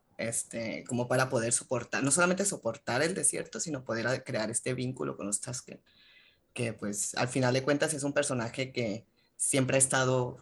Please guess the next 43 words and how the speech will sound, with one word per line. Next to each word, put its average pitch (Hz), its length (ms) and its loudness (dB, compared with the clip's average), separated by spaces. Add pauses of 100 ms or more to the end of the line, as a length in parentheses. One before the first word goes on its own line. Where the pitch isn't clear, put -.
(100)
pues, 117 220 -4
solo, 131 600 4
¿no? 113 240 -2
Como, 90 280 -2
s-, - 200 4
este, - 560 -8 (480)
entonces, 127 280 0
haber 123 180 4
encontrado, 131 600 2
pues, 123 260 2
en, - 340 -10 (400)
en 117 160 0
los - 200 2
Tuskens 127 460 2
una 127 120 2
familia 131 540 -2 (520)
y 135 120 2
haber, 127 400 4
o 139 60 2
sea, 131 180 2
pues, 123 180 -2
y 143 80 6
haber 143 200 8
demostrado 180 720 4
que 135 80 -6
estaba 131 260 0
al 123 360 0
nivel 117 400 -2
como 139 260 0
de, 104 360 -2
de 113 140 -2
poder, 107 340 -2
pues, 131 360 -2
vivir 120 320 0
en 165 100 2
el 123 100 0
desierto 120 440 0
como 101 200 -4
los 110 140 -2
Tuskens, - 480 -4
como 104 220 -8
si - 120 -12
fuera 113 400 -6